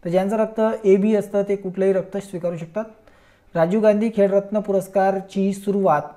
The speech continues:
कधीपासून झाली? एकोणीसशे एक्क्याण्णव, ब्याण्णव, त्र्याण्णव की चौऱ्याण्णव? राजीव गांधी खेलरत्न पुरस्कार, खेळांमधला सर्वोच्च पुरस्कार आहे खेलरत्न पुरस्कार.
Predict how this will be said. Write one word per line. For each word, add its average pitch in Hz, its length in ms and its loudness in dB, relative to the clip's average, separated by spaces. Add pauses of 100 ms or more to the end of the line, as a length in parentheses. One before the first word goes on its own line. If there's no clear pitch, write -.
(280)
कधीपासून 185 480 0
झाली? 190 300 2
एकोणीसशे 180 400 -6
एक्क्याण्णव, 185 460 -4
ब्याण्णव, 175 440 -2
त्र्याण्णव 175 460 -4
की 196 140 -10
चौऱ्याण्णव? 156 460 -6
राजीव 156 280 -2
गांधी 170 240 -2
खेलरत्न 165 440 -8
पुरस्कार, 170 540 -2
खेळांमधला 180 760 -6
सर्वोच्च 165 400 -10
पुरस्कार 170 360 -12
आहे 175 260 -8 (720)
खेलरत्न 170 460 -2
पुरस्कार. 165 440 -8